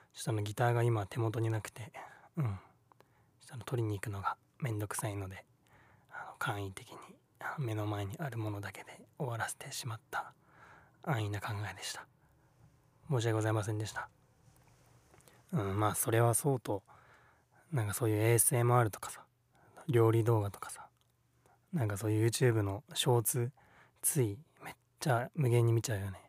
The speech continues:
マジでこう見てたら急にふと気づいたら一時間以上経ってる時とかあるし。まあね、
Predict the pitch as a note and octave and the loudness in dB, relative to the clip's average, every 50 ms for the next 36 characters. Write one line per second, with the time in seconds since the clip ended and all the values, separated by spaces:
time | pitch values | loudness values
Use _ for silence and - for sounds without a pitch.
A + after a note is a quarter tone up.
0 | _ _ _ _ - - - - - - _ _ _ _ - D3 B2 A2+ G#2+ A2+ | _ _ _ _ -20 -20 -20 -20 -20 -20 _ _ _ _ 0 0 2 2 2 0
1 | G#2 - A2+ A2 B2 A#2 - A#2+ A2+ G#2+ G2+ G2+ G#2 A2+ - - - C3+ B2 B2 | 0 2 2 4 4 4 4 4 2 2 0 -2 -4 -6 -6 0 4 4 6 6
2 | A#2+ A#2+ B2 D#3+ - - - - - - - - - - C#3 A2 A2 - - - | 6 4 4 2 -2 -6 -14 -18 -20 -16 -16 -8 -4 -2 -2 -2 -4 -6 -10 -4
3 | - D#3 B2+ B2 A#2+ A2+ B2+ A2 G#2 G2+ - A#2 A2+ G#2+ A2 A2 G#2+ A2 G#2+ G#2+ | -2 0 2 2 2 2 0 -2 -2 -2 -2 -2 -2 0 0 2 2 2 0 0
4 | G2+ - - - - - G#2+ G2+ - - - - B2 A2 G2+ G2 - - - - | -4 -6 -10 -10 -8 -8 -8 -8 -8 -10 -12 -8 -8 -8 -8 -8 -8 -10 -12 -14
5 | - _ _ _ _ _ _ - - - - - - - _ _ _ _ - _ | -16 _ _ _ _ _ _ -14 -12 -12 -12 -12 -14 -18 _ _ _ _ -20 _
6 | _ _ _ _ _ _ _ _ _ _ - F#3 B2+ G#2+ G#2+ G#2 G#2+ A2+ A2 G#2 | _ _ _ _ _ _ _ _ _ _ -6 -4 -2 0 0 0 0 0 -2 -2